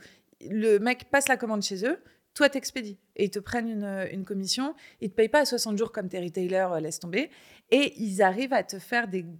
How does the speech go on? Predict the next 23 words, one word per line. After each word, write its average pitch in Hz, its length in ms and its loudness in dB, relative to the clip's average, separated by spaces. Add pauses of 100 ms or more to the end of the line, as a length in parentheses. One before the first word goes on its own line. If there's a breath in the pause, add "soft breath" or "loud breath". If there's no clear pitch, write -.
(340)
Enfin, 175 220 0
nous, 196 160 2
on 202 240 0
a 160 100 -2
fait 180 140 -12
des 156 180 -10
grosses 220 380 -2
ventes, 254 260 -6
euh, 190 420 -2
avec 180 320 -6
eux. 302 60 -4
Ils 226 120 -4
ont 175 40 -4
une 170 80 -8
co-, 190 180 -10
une 190 240 -6
communauté, 185 560 -6
ils 226 80 -4
sont - 200 -8
hyper 262 260 0
prescripteurs, 240 540 -4
en 185 60 -8
fait, - 260 -18